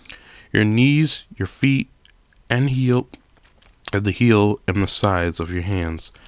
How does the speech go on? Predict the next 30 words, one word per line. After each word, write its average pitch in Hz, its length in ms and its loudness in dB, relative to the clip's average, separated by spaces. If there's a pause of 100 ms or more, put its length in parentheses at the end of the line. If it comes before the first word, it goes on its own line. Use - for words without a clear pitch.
(220)
are 90 80 0
the 85 80 -4
strongest 92 480 -4
weapons 85 320 -4
you 85 120 -6
have. 80 340 -6 (480)
You 101 100 -6
need 127 160 -6
to 127 80 -12
use 113 320 -6
them 90 220 -10
against 90 340 -8
the 92 60 -6
weakest 90 500 -8
areas 87 340 -6
of 82 120 -14
your 82 80 -12
opponent. 80 420 -14 (2000)
Are 101 60 -2
you 135 180 2
asking 139 340 0
me 127 140 2
to, 113 220 -4 (960)
me 117 140 -4
to 107 100 -6
knee 113 200 0
my 123 140 2
attacker 117 440 -6
in 113 80 -4
the, 98 120 -10